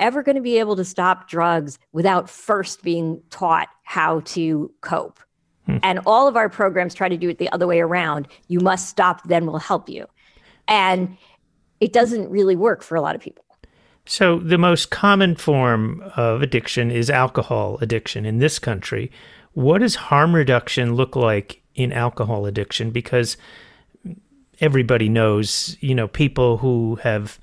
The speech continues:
Speaker 2: uh, you know, who, who will often talk about how long they've been sober, uh, as a way of starting their self-description.
Speaker 1: Yes,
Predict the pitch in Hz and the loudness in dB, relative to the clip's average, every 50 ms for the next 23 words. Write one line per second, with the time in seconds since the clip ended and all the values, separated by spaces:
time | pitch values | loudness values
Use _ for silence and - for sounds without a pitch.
0 | - - - - - - _ _ _ - 151 127 117 113 110 110 - - _ _ | -20 -20 -20 -20 -20 -20 _ _ _ -6 -4 -2 -2 -2 -2 -2 -4 -8 _ _
1 | - 160 143 127 113 110 104 - 131 120 - - - - 147 139 135 135 131 131 | -4 -2 -2 -2 -2 -2 -2 -2 -4 -4 -6 -8 -8 -2 0 2 4 6 6 6
2 | 131 131 - - 131 120 - 139 127 117 - 123 107 123 107 107 110 - - - | 4 4 2 0 -2 0 2 2 2 2 0 0 2 2 2 2 0 -2 -6 -4
3 | - 135 127 123 120 113 110 113 110 104 104 101 107 113 98 98 95 98 104 - | 0 0 2 4 4 2 2 2 0 -2 -2 -2 -2 -2 -2 -2 -2 -4 -6 -8
4 | - - - 131 123 110 113 110 - - - - - - - _ _ - - 120 | -8 -4 0 0 0 0 -2 -6 -10 -14 -20 -20 -20 -20 -20 _ _ -6 -6 -4
5 | 113 - 123 117 107 120 113 120 113 110 107 - - - - 120 110 107 101 98 | -2 -2 -2 0 0 0 2 4 4 4 2 0 0 0 0 0 0 0 0 -2
6 | 92 95 101 - _ _ _ _ - 185 113 107 104 113 107 98 95 - - 123 | -4 -6 -10 -12 _ _ _ _ -10 -8 -6 -4 -2 -2 -2 -2 -2 -2 0 0
7 | 107 - - - 95 - - - - - - - - _ _ _ _ _ _ _ | -2 -2 -4 -4 -4 -4 -2 -4 -4 -6 -8 -12 -12 _ _ _ _ _ _ _
8 | _ _ _ _ - _ _ _ _ - 185 185 185 - - - - - | _ _ _ _ -20 _ _ _ _ 0 0 0 0 -2 -8 -20 -20 -20